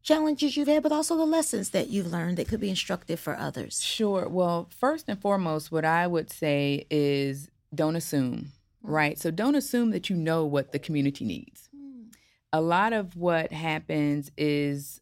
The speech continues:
Speaker 2: uh, we think we know best, but we haven't really talked to the community.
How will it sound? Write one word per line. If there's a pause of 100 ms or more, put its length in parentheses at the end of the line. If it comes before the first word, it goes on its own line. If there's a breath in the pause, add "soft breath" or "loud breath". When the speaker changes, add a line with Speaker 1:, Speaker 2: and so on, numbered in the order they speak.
Speaker 2:
uh, (120)
we
think
we
know
best,
but
we
haven't
really
talked
to
the
community.